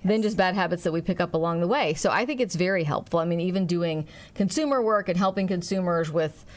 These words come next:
Speaker 1: you know, things every day, um,
Speaker 2: Mm-hmm.
Speaker 1: I, I myself find myself falling into bad habits. And so, okay, now we're here at the beginning of, of the year, and we're getting our credit card statements from December,
Speaker 2: <laughs>
Speaker 1: and we're like, "Whoa,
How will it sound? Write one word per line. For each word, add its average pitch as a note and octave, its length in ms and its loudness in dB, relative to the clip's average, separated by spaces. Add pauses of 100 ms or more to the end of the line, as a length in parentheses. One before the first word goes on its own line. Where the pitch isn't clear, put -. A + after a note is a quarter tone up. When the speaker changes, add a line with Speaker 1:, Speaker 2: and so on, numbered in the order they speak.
(180)
Speaker 1:
you G#3 140 0
know, B2+ 300 -2 (600)
things A#3 280 2
every F#3 280 0
day, D#3 520 0 (340)
um, F3 360 -2
Speaker 2:
Mm-hmm. - 80 -6
Speaker 1:
I, E3 260 0
I F#3+ 180 2
myself E3 500 -2 (140)
find F3 300 -2
myself D3+ 340 -2
falling C#4+ 320 2
into A#3+ 160 0
bad F3+ 220 0
habits. - 380 -4
And F3+ 120 2
so, G3+ 200 2
okay, A#3+ 340 -2 (240)
now G3+ 280 2
we're B3 120 2
here A3+ 140 0
at G#3+ 60 -4
the G#3 60 -4
beginning F3 320 0
of, E3 200 -2
of E3 180 -2
the F3+ 100 0
year, D#3+ 400 -2 (480)
and F3 160 0
we're D#3+ 100 -4
getting E3+ 240 0
our A3 80 -2
credit F3 300 -2
card D#3+ 200 -6
statements - 520 -4
from B3+ 200 -4 (120)
December, C4+ 540 0
Speaker 2:
<laughs> D4 120 -2
Speaker 1:
and G#3 160 0
we're G#3 80 4
like, A3 160 0
"Whoa, E4 840 4